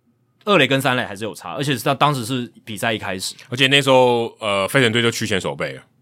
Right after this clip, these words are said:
Speaker 1: 对。
Speaker 2: 要把那分挡住。所以如果佩尼亚那一支安打是在一个正常布阵的情况下，搞不好不会传，但我觉得还，几率还是很高啦，
Speaker 1: 这是一个，
Speaker 2: 还是会传。
Speaker 1: 对，我，但我觉得这是一个很大的变数。如果当时费城人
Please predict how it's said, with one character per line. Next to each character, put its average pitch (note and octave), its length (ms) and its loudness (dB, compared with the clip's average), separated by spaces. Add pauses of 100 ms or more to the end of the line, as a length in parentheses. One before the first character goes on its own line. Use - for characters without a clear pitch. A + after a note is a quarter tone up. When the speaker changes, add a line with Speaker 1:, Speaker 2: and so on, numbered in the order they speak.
Speaker 1:
对。 - 100 4
Speaker 2:
要 A2+ 60 2
把 G#2+ 80 4
那 G#2+ 120 2
分 G#2+ 140 -2
挡 D2 200 -6
住。 E2 160 -16
所 B2+ 160 2
以 A2+ 300 0 (220)
如 A#2 120 -6
果 D#3+ 140 6
佩 C3+ 240 6
尼 - 80 0
亚 G#2 120 0
那 A2 100 0
一 A2+ 60 0
支 A2+ 140 -8
安 G#2 220 -2
打 D2+ 320 -2
是 - 160 -10
在 G#2+ 180 2
一 - 20 0
个 G2+ 100 -4
正 C3 200 2
常 F2 380 -8
布 A2 180 -4
阵 G2+ 140 0
的 F2+ 80 -4
情 E2+ 160 -8
况 E2+ 160 -6
下， D#2+ 240 -8 (600)
搞 F#2+ 120 0
不 G#2+ 80 0
好 A2+ 100 4
不 F2+ 120 -8
会 F2 100 -4
传， D2 240 -14
但 E3+ 140 6
我 C#3+ 80 4
觉 B2+ 100 2
得 B2 80 2
还， B2 140 0
几 - 220 -2
率 C#3+ 80 4
还 A#2 100 4
是 A2+ 80 -2
很 F2 120 -2
高 D#2 200 -8
啦， D2 140 -16 (100)
Speaker 1:
这 A#3 100 0
是 G#3 180 4
一 G3 60 0
个， E3 100 2
Speaker 2:
还 C#3+ 60 4
是 C#3+ 40 2
会 - 20 -
传。 - 100 -16 (180)
Speaker 1:
对， C3+ 200 4
我， C#3 120 0
但 G#3 200 2
我 C3 80 0
觉 C3+ 80 0
得 D3+ 40 2
这 D#3 120 -4
是 D#3+ 80 0
一 - 20 4
个 C3+ 60 2
很 A2+ 100 -4
大 B2 120 4
的 G#2+ 60 2
变 A2+ 160 -4
数。 B2 120 -6
如 D#3+ 180 0
果 D3+ 240 4
当 E3 300 0
时 - 260 -4
费 D#3 160 -2
城 A#2 180 -4
人 F#2 280 -8